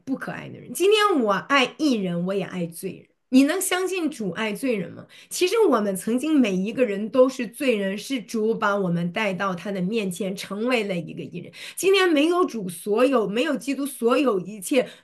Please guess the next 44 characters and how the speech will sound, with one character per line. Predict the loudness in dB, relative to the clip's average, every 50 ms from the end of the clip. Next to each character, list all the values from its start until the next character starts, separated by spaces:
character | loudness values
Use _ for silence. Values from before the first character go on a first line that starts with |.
| _ _
都 | -2 0 0 0
是 | 0 0 -2 -4 -4
虚 | -4 -6 -8 -8
空， | -8 -6 -8 -8 -6 -4
都 | -2 -2 -2
是 | -2 -2 -4 -2
枉 | -2 -2 -4 -6 -8 -10
然。 | -14 -16 -18 -20 _ _ _ _ _ _ _
今 | -2 2 4 4 4
天 | 4 2
是 | 0 -2
借 | -4 -2 2 6 6 6 6
着 | 4 -2 -4
他 | -6 -4 0 2 4 4
的 | 2 2
爱， | 0 0 0 0
这 | 0 -2
个 | -2 0
爱 | 2 2 2 2 2
带 | 2 2 0 0
着 | 0 -2
一 | -4 -6
个 | -6 -8
极 | -8 -4 -4 -2 2
大 | 4 4 4 4
的 | 2 0
舍 | -2 -2 0 0 0 0
己， | 0 -4 -6
带 | 0 2 4 4 4
着 | 2
一 | 0 -2
个 | -4 -6
极 | -6 -6 -4 -2
大 | 0 2 2 2
的 | 0 -2
奉 | -4 -2 -2 -2 0 0 0
献， | 0 0 0 -2 -2 -4 -10 -16 -18 -4 _
带 | 4 4 4 4
着 | 4
一 | 2 0 0 0
个 | 0 0 -2
极 | -2 -4 -4 -2 0 2
大 | 2 2 2 2 2
的， | 4 2 2 2